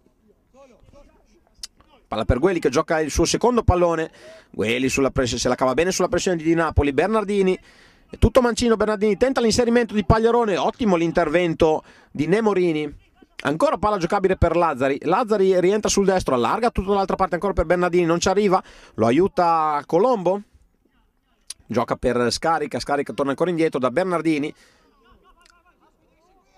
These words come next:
Frank allarga il gioco, anticipa il movimento del suo compagno Gueli,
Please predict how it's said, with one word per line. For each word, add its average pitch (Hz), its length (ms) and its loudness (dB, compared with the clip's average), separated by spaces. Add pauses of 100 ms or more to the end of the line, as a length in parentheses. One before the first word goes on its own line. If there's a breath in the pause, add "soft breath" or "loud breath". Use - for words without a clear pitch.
(320)
Frank 160 440 -4 (960)
allarga 202 340 -2
il 208 80 0
gioco, 190 440 0
anticipa 180 1000 0 (600)
il 139 100 -6
movimento 202 340 0
del 170 100 2
suo 196 140 0
compagno 160 840 -2 (480)
Gueli, 180 460 2